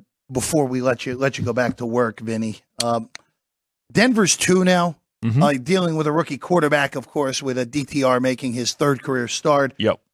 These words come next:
Speaker 1: Uh, this has been, we, we talk about togglers all the time.
Speaker 2: Mm-hmm.
Speaker 1: This has been a toggler between one and a half and two the entire week.
Speaker 2: We did get up to two and a half
Speaker 1: Two and a half for a little
Speaker 2: middle,
Speaker 1: bit, yeah.
Speaker 2: middle, uh, yeah, middle of the week. If it,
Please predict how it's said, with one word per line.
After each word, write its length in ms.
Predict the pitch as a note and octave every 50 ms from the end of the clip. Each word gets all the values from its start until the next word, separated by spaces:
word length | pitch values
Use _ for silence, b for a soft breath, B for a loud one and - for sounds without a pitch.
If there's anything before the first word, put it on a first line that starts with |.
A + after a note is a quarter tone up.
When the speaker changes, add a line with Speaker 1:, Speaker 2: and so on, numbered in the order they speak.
| _ _ -
Speaker 1:
Uh, 120 | C#3 C#3
this 260 | C#3 C#3 G#3 A#3+ -
has 220 | - B3+ G#3 E3 C#3
been, 380 | C3+ F3 F3+ E3+ E3 D#3+ D#3 - _ -
we, 180 | D3 D3+ D#3+
we 80 | E3 F3+
talk 200 | E3+ - B3+ C4+
about 200 | A3+ F#3 D3 - -
togglers 520 | - E3+ F#3 F3+ D#3 C#3 C#3 B2+ A#2+ A2
all 140 | C3+ B2+ B2
the 100 | A2 G#2+
time. 320 | - - C3 B2 A2+ G#2 G2
Speaker 2:
Mm-hmm. 220 | A2+ G#2 A#2 F3+ F3+ F3 _ _ -
Speaker 1:
This 140 | A#3 -
has 80 | F4+ F4+
been 140 | F#4 C#4+ A3+
a 80 | E3 C3+ - _ _
toggler 480 | - - F#3+ G3+ G3+ F#3 E3+ E3+ D#3 D3
between 520 | C3 C#3 B2+ - E3+ F3 E3 D3+ D3 C#3 C#3+ -
one 220 | C#3 C#3+ F3 G#3+ G3
and 80 | F3+ C#3+
a 60 | C3+ -
half 220 | F#3+ F#3 - - E3
and 160 | C3 A#2+ -
two 400 | - - G3 G#3 G3+ D3+ A2+ G2 B B B B B B B B -
the 160 | F3 F3 E3
entire 480 | D#3 C#3+ B2 D#3 F3 D3+ C3+ C3 B2 A#2+
week. 260 | A#2 A2+ G#2 F2+ _ _ -
Speaker 2:
We 80 | D3
did 120 | E3+ B3 A3
get 120 | A#3 A3+
up 80 | - -
to 100 | - D3
two 160 | - - F#3
and 140 | E3+ - A#3+
a 60 | -
half 0 |
Speaker 1:
Two 40 | C#3
and 40 | C#3+
a 20 | D3+
half 100 | C#3+ B2
for 100 | - G3+
a 40 | F3+
little 280 | - D#3+ E3+ - D3 C#3
Speaker 2:
middle, 20 |
Speaker 1:
bit, 120 | A#2 A#2 C3
yeah. 60 | C3+
Speaker 2:
middle, 380 | D3 D#3 D#3+ D3 C3+ - - - -
uh, 160 | A2 G2+ - -
yeah, 200 | A2+ C3+ B2 A2
middle 280 | A#2+ C#3+ E3+ D#3+ -
of 140 | B2+ B2+ A#2
the 100 | A#2 A2+
week. 300 | G#2+ B2+ D3+ C#3 G2+ -
If 240 | - F2+ G#2+ G2+ -
it, 220 | - G2 F#2 -